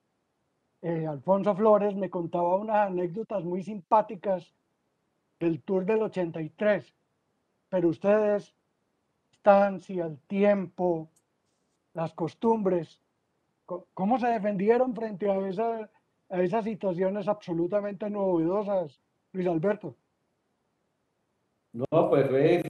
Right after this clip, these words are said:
Speaker 2: difícil, eh, pero, digamos, eh, en esas carreras, digamos, eh, desde el comienzo ya, ya programan un menú en los hoteles para todos los ciclistas, entonces ya uno no puede decidir, sino simplemente, digamos, no,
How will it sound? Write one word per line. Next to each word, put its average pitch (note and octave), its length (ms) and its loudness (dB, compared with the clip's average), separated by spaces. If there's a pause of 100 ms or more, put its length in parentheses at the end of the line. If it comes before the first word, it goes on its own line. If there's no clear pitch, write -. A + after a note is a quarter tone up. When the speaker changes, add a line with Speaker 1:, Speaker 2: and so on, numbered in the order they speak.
(100)
Speaker 2:
difícil, G3+ 200 2
eh, C3 480 4
pero, A#2+ 920 2
digamos, C#3 1160 2 (760)
eh, A2 500 -6
en B2 140 -4
esas C#3+ 160 -2
carreras, C#3+ 400 0
digamos, C#3 500 -2
eh, B2+ 380 -4
desde B2 180 -6
el A#2+ 80 -8
comienzo A#2+ 340 -4
ya, C#3+ 540 2 (300)
ya B2+ 180 -2
programan D3 480 2
un D3 120 2
menú D3 280 2
en D3 100 0
los C#3+ 100 0
hoteles C#3 420 -2
para B2 260 -2
todos C3+ 140 -2
los D3 80 -4
ciclistas, D#3 400 -2
entonces B2 180 -6
ya C3 100 0
uno C3+ 200 -2
no C3+ 80 -6
puede C#3+ 160 -2
decidir, A#2+ 280 -6
sino G#2+ 720 -8 (880)
simplemente, C3+ 600 -4
digamos, B2+ 840 -2
no, A#2+ 220 -6